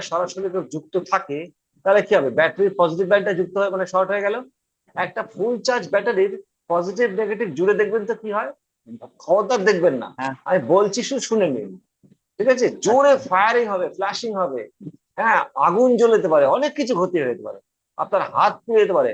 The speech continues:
Speaker 1: অনেক কিছু ক্ষতি হয়ে যেতে পারে, ঠিক আছে? না, হাই অ্যাম্পিয়ার যেহেতু ব্যাটারির মধ্যে রয়েছে, যদি কোনো ব্যাটারি মানে, আহ, পাঁচ হাজার এমএইচ হয়, তার মানে সেই ব্যাটারিটা পাঁচ অ্যাম্পিয়ার, ঠিক আছে? যত অ্যাম্পিয়ার বেশি হবে তত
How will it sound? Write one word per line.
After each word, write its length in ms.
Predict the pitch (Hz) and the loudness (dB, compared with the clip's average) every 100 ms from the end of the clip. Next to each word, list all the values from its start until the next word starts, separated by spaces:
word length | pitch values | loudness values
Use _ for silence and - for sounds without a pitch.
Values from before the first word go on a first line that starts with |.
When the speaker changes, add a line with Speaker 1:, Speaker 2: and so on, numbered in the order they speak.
| 208 | -2
Speaker 1:
অনেক 120 | 262 262 | -4 -2
কিছু 140 | 240 175 | -4 -6
ক্ষতি 180 | 175 180 | -2 0
হয়ে 120 | 143 | 0
যেতে 120 | 120 110 | -2 -6
পারে, 140 | 101 - _ _ - _ _ | -10 -16 _ _ -20 _ _
ঠিক 120 | 233 247 | 0 0
আছে? 140 | 135 107 - - | 0 -8 -10 -4
না, 60 | 160 139 | -2 2
হাই 140 | 185 196 | 4 4
অ্যাম্পিয়ার 340 | 185 190 202 190 | 4 2 -2 -2
যেহেতু 160 | 190 180 | 0 0
ব্যাটারির 260 | 156 165 | 2 0
মধ্যে 160 | 151 123 | -2 -2
রয়েছে, 260 | 113 107 107 _ _ _ _ _ 147 151 | -4 -6 -12 _ _ _ _ _ -8 -2
যদি 140 | 170 170 | 0 2
কোনো 160 | 175 175 170 143 | 2 2 0 0
ব্যাটারি 300 | 156 160 175 175 - _ _ | 0 0 -2 -2 -8 _ _
মানে, 160 | 151 156 156 - _ _ _ 156 | -10 -10 -12 -16 _ _ _ 0
আহ, 280 | 151 143 139 135 _ - | 2 4 2 0 _ 0
পাঁচ 200 | 165 175 - | 2 2 2
হাজার 180 | 170 175 - | 4 4 4
এমএইচ 280 | 160 202 208 143 | 4 4 2 2
হয়, 160 | 139 - _ _ - | -2 -2 _ _ -4
তার 120 | 156 160 | -2 -2
মানে 120 | 170 | -4
সেই 100 | 175 156 | -6 -4
ব্যাটারিটা 300 | 170 170 185 170 | -4 -6 -6 -2
পাঁচ 220 | 170 180 - - | -2 -2 -6 -8
অ্যাম্পিয়ার, 560 | 151 160 147 151 113 104 - - - - 123 | -6 -6 -8 -6 -6 -8 -16 -20 -16 -14 -10
ঠিক 100 | 156 226 | -4 -4
আছে? 120 | 147 117 | -4 0
যত 180 | 160 180 196 - | 0 2 0 0
অ্যাম্পিয়ার 420 | 160 175 180 214 185 | -2 -2 2 2 2
বেশি 160 | 175 165 | 0 -2
হবে 120 | 156 175 | -2 -4
তত 160 | - - | -6 -8